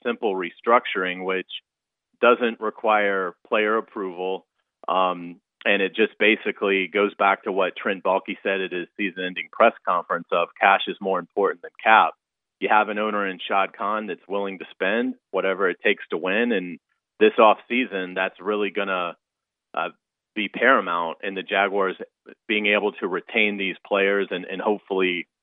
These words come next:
bring back Evan Ingram and Juwan Taylor and Arden Key. So it, it's a, it's gonna be a, a process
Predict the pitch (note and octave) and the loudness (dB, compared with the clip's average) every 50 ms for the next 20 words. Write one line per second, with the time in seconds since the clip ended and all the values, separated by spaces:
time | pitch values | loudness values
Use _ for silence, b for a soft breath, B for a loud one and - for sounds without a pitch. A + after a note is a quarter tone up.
0 | _ _ - G#2 G#2 G2+ G2 F2+ - G2 G2 G2 - - G2 F#2+ F2 F#2 F#2 F#2+ | _ _ 0 2 2 2 2 2 4 6 6 6 6 4 2 0 0 -2 -4 -4
1 | F#2+ F#2 F2 F2+ F#2 F2+ F2 F2+ F2 E2 F#2+ F2+ F2+ F#2 F2+ F2 E2 - G2+ F#2 | -4 -4 -4 -2 -2 -2 -2 -4 -6 -6 -6 -4 -2 -2 -2 -2 -4 -6 -4 -2
2 | F2+ F2+ F2+ F2 F2 E2+ E2 E2+ F2 F2+ F2+ E2+ D#2+ D#2+ - - G#2+ G2+ F#2+ F2 | -2 0 0 0 -2 -2 -2 0 0 0 0 -2 -6 -10 -8 -4 -2 -2 -2 -2
3 | D#2+ - _ _ _ _ _ _ _ _ _ _ - A2+ G#2+ G2+ G2 F#2 F#2 F2 | -4 -8 _ _ _ _ _ _ _ _ _ _ 2 6 6 6 6 4 0 -2
4 | - - - A2+ A2 A#2+ - A#2+ A2 - - A#2 G2+ G2 F#2 F2+ F2 D#2+ - _ | -8 -4 0 0 0 2 2 0 -2 0 0 0 2 2 2 2 0 -2 -6 _
5 | _ _ _ _ _ _ - - - - - C#3+ C3+ C3 A2+ A#2+ A2+ G#2 G2 F#2 | _ _ _ _ _ _ -10 -8 -8 -2 0 0 2 2 2 2 2 2 2 2
6 | F2 E2+ - - - F2+ - _ - - C#3+ E3+ D#3 - - G#2 F2 F2 | 0 -2 -4 -8 -10 -12 -12 _ 0 2 2 2 2 0 -2 -6 -6 -6